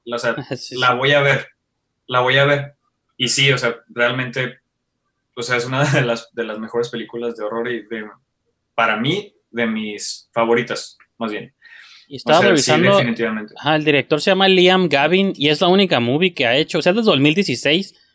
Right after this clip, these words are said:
Speaker 2: eh, relativamente
Speaker 1: Ujú.
Speaker 2: no es tan vieja, o sea, hay directores que a veces tardan más tiempo en hacer cosas, pero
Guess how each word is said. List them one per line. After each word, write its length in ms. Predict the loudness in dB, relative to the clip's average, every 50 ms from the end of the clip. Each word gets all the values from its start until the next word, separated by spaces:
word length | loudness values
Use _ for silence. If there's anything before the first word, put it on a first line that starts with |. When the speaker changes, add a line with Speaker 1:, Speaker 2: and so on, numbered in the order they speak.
| _ _ _ _ _ _ _ _ _ _ _ _ _ _ _ _ _
Speaker 2:
eh, 100 | -6 -4
relativamente 640 | 0 0 0 2 2 2 2 4 4 4 4 4 4
Speaker 1:
Ujú. 60 | 4
Speaker 2:
no 80 | 2 2
es 100 | 0 0
tan 200 | 0 0 2 2
vieja, 320 | 2 2 2 0 0 -2
o 40 | 0
sea, 120 | 2 2
hay 60 | 2
directores 420 | 2 0 0 0 0 0 0 0 0
que 100 | -2 -2
a 40 | -2
veces 180 | -2 -4 -4
tardan 260 | -2 0 0 2 2
más 220 | 0 0 -2 -2 -4
tiempo 280 | -4 -4 -2 -2 -2
en 60 | -4 -4
hacer 280 | -4 -6 -8 -8 -6
cosas, 340 | -6 -6 -4 -4 -6 -8 -4
pero 420 | 0 0 2 4 4 4 2 0